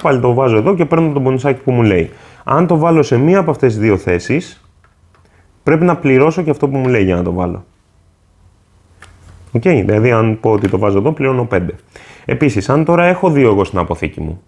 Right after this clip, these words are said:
και πάρω άλλο, εντάξει, πάρω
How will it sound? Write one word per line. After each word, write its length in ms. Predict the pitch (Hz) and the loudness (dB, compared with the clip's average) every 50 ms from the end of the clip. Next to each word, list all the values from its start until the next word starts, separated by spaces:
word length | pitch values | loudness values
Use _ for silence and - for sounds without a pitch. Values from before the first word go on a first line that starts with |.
| _ _ _ _ | _ _ _ _
και 120 | _ - 117 | _ -6 -4
πάρω 320 | - 147 151 160 156 147 139 | -2 -2 0 0 0 2 2
άλλο, 280 | 127 107 85 69 85 - _ _ _ _ _ _ _ _ _ _ _ _ _ _ _ _ _ - | 0 0 -2 -4 -6 -12 _ _ _ _ _ _ _ _ _ _ _ _ _ _ _ _ _ -8
εντάξει, 360 | 104 110 110 - - 139 107 87 - - - | -6 -6 -4 -4 -2 -2 -2 -2 -4 -8 -6
πάρω 260 | - 113 110 107 - | -2 -2 0 0 -2